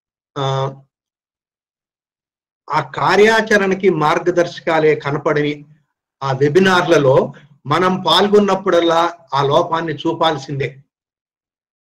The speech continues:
మనం ఫోన్లో మాట్లాడినప్పుడు కానీ, మన్ని మాట్లాడినిచ్చినప్పుడు కానీ,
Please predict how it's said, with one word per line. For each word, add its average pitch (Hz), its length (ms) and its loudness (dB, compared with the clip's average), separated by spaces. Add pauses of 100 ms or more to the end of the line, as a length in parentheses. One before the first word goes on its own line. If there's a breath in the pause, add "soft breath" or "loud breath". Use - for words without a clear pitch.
మనం 131 460 -8
ఫోన్లో 143 420 0
మాట్లాడినప్పుడు 143 680 0
కానీ, 147 200 0
మన్ని 135 260 -4
మాట్లాడినిచ్చినప్పుడు 135 840 -2
కానీ, 139 280 -2